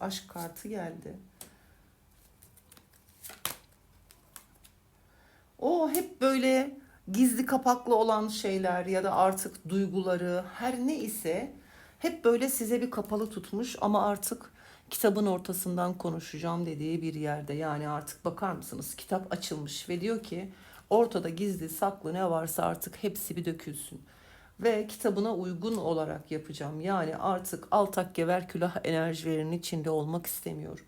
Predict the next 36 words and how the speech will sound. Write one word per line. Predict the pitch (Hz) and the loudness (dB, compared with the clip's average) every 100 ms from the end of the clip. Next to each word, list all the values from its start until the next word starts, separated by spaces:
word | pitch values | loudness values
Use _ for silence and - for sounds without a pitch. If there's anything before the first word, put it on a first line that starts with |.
| - | -14
Ben | 180 214 | -2 0
artık | 190 175 170 190 196 | 0 -2 -4 -6 -4
bu | |
saatten | 202 185 175 - 180 | -4 -4 -2 -2 -2
sonra | 185 175 156 - - - - - - - _ _ | -2 -6 -6 -8 -10 -18 -20 -20 -20 -20 _ _
ben | 180 226 226 226 | 4 6 6 4
ne | 247 | 4
olursa | 190 175 180 - | 4 2 0 2
olsun | 175 170 - 214 208 | 2 2 -2 -2 0
uygun | 185 185 202 190 | 0 2 2 2
bir | 180 | 0
hale, | 190 185 160 156 160 165 | -2 0 0 0 -4 -6
şartları | - - 185 - 208 | -4 0 0 2 2
uygun | 220 208 202 214 | 2 0 2 2
bir | 208 | 2
hale | 190 208 196 202 | 6 8 8 4
getireceğim. | 202 - 196 185 202 202 196 | 2 2 -2 2 2 2 0
Daha | 185 208 214 - - | 2 2 2 -4 -8
sakin | - 196 196 196 196 | 2 2 2 0 -2
düşüneceğim, | 196 190 196 196 196 196 180 | -2 -2 -2 0 0 0 -2
daha | 165 196 | -2 0
önümü | 190 196 196 | 2 2 2
göreceğim. | 190 190 190 190 185 190 - - - - 277 | 2 0 0 0 0 -2 -6 -18 -20 -8 4
Bir | |
olgunluk | 254 233 208 233 233 254 - | 6 8 4 -2 -2 -4 -2
da | 208 202 | -2 2
var | 208 226 - - - - - | 2 2 -4 -16 -20 -20 -18
şu | - 202 | -2 0
an | 190 214 | 0 -2
aklınızdaki | 202 190 - 175 165 165 170 214 | -4 -4 -6 -6 -6 -8 -10 -12
kişilerde. | - - 196 160 160 175 240 | -10 -8 -6 -6 -6 -6 -6
Bunu | 190 180 | -4 -4
da | 233 | -6
söyleyeyim. | 233 202 180 175 226 277 | -6 -4 -4 -2 -2 -2
Bu | 196 | -4
da | 220 262 | -4 -8